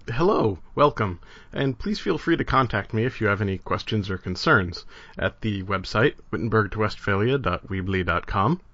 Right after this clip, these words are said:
or on the Facebook page, which is Wittenberg to Westphalia. You can do a search. Check it out. As part of this new state of affairs, I am pushing ahead with my efforts to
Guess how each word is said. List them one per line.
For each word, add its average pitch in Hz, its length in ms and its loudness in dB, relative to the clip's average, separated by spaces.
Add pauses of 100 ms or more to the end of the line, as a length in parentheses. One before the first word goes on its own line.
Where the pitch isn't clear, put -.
(580)
or 139 160 6
on 131 80 6
the 131 80 2
Facebook - 460 0
page, 110 400 -2 (160)
which 107 240 -4
is 95 260 -6 (180)
Wittenberg 101 440 0
to - 80 -6
Westphalia. 101 680 2 (880)
You - 80 -4
can 117 100 4
do 113 120 4
a - 20 4
search. - 540 4 (420)
Check 107 140 -4
it 101 60 6
out. 92 180 2 (680)
As 139 120 0
part 196 200 6
of 185 100 4
this 151 200 0
new 123 160 6
state 110 240 0
of 107 80 0
affairs, 98 480 2
I 113 120 4
am 131 220 2
pushing 139 360 0
ahead 104 340 0
with 107 220 -4
my 104 200 2
efforts - 460 -2
to 95 320 -4